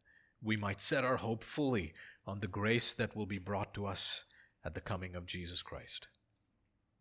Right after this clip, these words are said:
Father, strengthen our faith so that we would be sure of this truth, that our King has conquered the grave and that he is returning for his people. It will be said on that day, "Behold,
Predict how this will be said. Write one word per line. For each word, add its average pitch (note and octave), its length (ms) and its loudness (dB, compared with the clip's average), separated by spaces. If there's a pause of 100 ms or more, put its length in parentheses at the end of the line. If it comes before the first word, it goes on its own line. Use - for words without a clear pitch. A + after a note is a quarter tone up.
(520)
Father, G#2+ 220 6
strengthen A#2 400 2
our A2+ 120 4
faith E2+ 420 -2 (800)
so - 180 0
that B2 160 8
we D3+ 160 8
would D3+ 220 4
be C#3 120 8
sure E3+ 720 8
of B2 220 0
this C3 240 4
truth, - 560 -2 (2250)
that G2 120 -2
our F2+ 100 0
King B2 280 0
has G#2+ 180 2
conquered A2 400 0
the G#2+ 80 0
grave E2 480 -4 (1040)
and F2+ 100 -4
that E2+ 140 2
he F#2+ 160 2
is E2+ 140 -2
returning F2 400 -4
for E2+ 180 -8
his F2 140 -6
people. - 320 -16 (1300)
It - 140 -10
will F#2 80 -6
be F#2+ 100 -2
said A#2 240 6
on A2 160 0
that A2 220 4
day, G#2 120 6
"Behold, C3 720 4